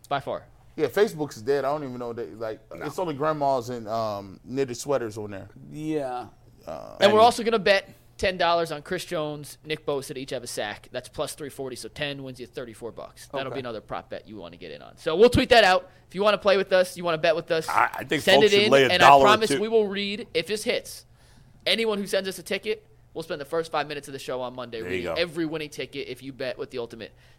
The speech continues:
Speaker 4: Uh,
Speaker 1: same
Speaker 4: what'd
Speaker 1: game
Speaker 4: you say
Speaker 1: parlay.
Speaker 4: about
Speaker 3: Lay a
Speaker 4: the
Speaker 3: dollar or two on the McCaffrey thing, especially at plus eight hundred or whatever it was.
Speaker 2: That's crazy.
Speaker 4: It's good.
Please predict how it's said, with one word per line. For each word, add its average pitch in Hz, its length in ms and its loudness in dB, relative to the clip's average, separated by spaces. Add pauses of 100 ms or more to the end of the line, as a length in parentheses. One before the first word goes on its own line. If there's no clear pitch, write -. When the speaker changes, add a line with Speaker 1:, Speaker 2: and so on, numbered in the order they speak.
Speaker 4:
Uh, 135 80 2
Speaker 1:
same 127 120 -2
Speaker 4:
what'd 143 140 0
Speaker 1:
game - 40 -10
Speaker 4:
you 147 40 -12
say 156 80 -6
Speaker 1:
parlay. 165 120 -2
Speaker 4:
about 147 120 0
Speaker 3:
Lay 170 160 6
a - 40 4
Speaker 4:
the 113 40 -4
Speaker 3:
dollar 147 300 8
or 131 80 2
two 135 260 0
on 113 140 0
the 101 100 -4
McCaffrey 101 640 0
thing, 80 280 -12
especially 131 360 -6
at - 100 -8
plus - 300 -2
eight 113 160 -6
hundred 107 340 -2
or 85 60 -6
whatever 80 320 -8
it 82 40 -12
was. 80 440 -10
Speaker 2:
That's 113 160 -14
crazy. 113 480 -8
Speaker 4:
It's - 140 -20
good. 143 200 -10